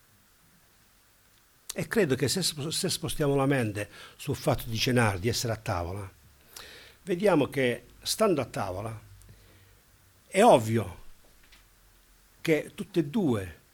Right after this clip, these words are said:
chiunque è seduto a tavola, è portato a consumare lo stesso pasto,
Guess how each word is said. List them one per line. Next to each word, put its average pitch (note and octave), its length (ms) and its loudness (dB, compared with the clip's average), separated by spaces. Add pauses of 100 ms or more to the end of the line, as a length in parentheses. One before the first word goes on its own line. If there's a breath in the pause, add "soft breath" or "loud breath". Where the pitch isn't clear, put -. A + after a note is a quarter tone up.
(1080)
chiunque G3+ 300 8
è - 40 10
seduto D3 220 10
a - 60 6
tavola, A2 520 2 (300)
è C#3+ 120 -8
portato D3 360 -2
a C3 60 -4
consumare C#3 640 2
lo - 140 -6
stesso A#2+ 320 -8
pasto, - 500 -10